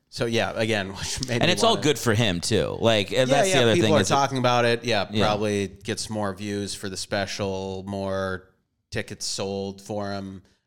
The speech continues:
Speaker 1: Um, I mean, I was, I was, personally, I was kind of surprised he didn't do any crowd work in this. I guess you usually don't do crowd works and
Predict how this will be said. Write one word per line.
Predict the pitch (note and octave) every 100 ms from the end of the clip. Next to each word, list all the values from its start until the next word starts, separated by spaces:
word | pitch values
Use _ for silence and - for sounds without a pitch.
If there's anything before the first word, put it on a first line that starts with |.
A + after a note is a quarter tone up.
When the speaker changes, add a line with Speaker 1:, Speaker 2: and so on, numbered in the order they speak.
| _
Speaker 1:
Um, | G#2+ G#2 G2+ G2 G2+ G2 - -
I |
mean, | D3+ C3
I | D3
was, | C3 - -
I | C3+
was, | C3 -
personally, | - F3+ - A2+
I |
was | G#2
kind | - A2
of | G2 - -
surprised | - - A2+ G#2+ G2+
he | G#2
didn't | A2 G2+ G2+
do | A2 G#2 G2+ G2 G2 F#2 - _ _ -
any | A2 G2 F#2+ F#2+ F2+ - _ _
crowd | - A2+ A#2 G#2
work | G2+ F#2+ F#2 - -
in | A2 G2+ G2 F#2+
this. | G2 F#2 -
I | C3+
guess | E3 D3 -
you | C3 G#2+ -
usually | - A#2+ G#2 F#2+
don't | G#2+ F#2+
do | G2
crowd | - G2
works | F#2+ G2 -
and | G2+